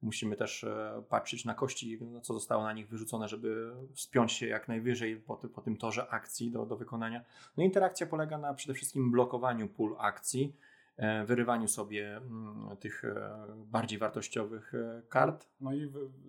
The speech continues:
Speaker 2: w zajmowaniu tych pól produkcyjnych, to,
Speaker 1: Tak.
Speaker 2: czyli to, co nas zniechęciło do partii dwuosobowej, bo ona w partii dwuosobowej pójście na pole produkcyjne od razu blokowało możliwość odpalenia produkcji.
Speaker 1: I tutaj w, w rozgrywce trzyosobowej wprowadzili wariant, który ja bardzo lubię.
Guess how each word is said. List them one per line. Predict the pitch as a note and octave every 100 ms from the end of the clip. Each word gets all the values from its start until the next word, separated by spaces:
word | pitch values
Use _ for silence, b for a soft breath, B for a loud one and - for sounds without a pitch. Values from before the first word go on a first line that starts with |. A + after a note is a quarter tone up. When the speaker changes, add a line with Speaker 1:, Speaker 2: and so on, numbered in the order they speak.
| -
Speaker 2:
w | A#2+
zajmowaniu | C3+ C#3 C3+ C#3
tych | C3+ C3+
pól | D3 C#3
produkcyjnych, | C3 C3+ C#3 C3+ A2+
to, | -
Speaker 1:
Tak. | G#2 F2+ -
Speaker 2:
czyli | - C3
to, | - C3+
co | C3+ C3
nas | B2 B2 A#2+
zniechęciło | B2 B2 B2+ B2+ B2+ A#2+
do |
partii | A#2+ B2 B2+
dwuosobowej, | A2+ A#2 A2+ A#2 A#2+ A#2 A#2+
bo | A#2 A#2
ona | A#2+ A#2
w | A2+ -
partii | B2 B2+
dwuosobowej | A2+ A2+ B2 A#2+ A#2 A#2 b b _
pójście | C3+ C#3 - B2+
na | A#2
pole | C#3 C3 B2+
produkcyjne | B2+ A#2+ B2 D3+ C#3
od |
razu | B2+ B2+ B2
blokowało | A#2+ A#2+ A#2 B2
możliwość | B2 A#2 A#2+ A#2+ C3
odpalenia | C3 A#2 A#2 A2+
produkcji. | A#2+ A#2+ A#2+ -
Speaker 1:
I |
tutaj | C3+ D3+ C#3+ B2+
w, | -
w | B2+ A#2+ A#2
rozgrywce | A2+ G#2+ B2 - A2+
trzyosobowej | - B2+ C3 B2 A2+
wprowadzili | G#2+ A2+ G#2 G#2 A2+
wariant, | G2+ A2 G#2+ G2
który | G2+ G2
ja | A2
bardzo | A2+ G2 G2+
lubię. | G#2 G2+ G2+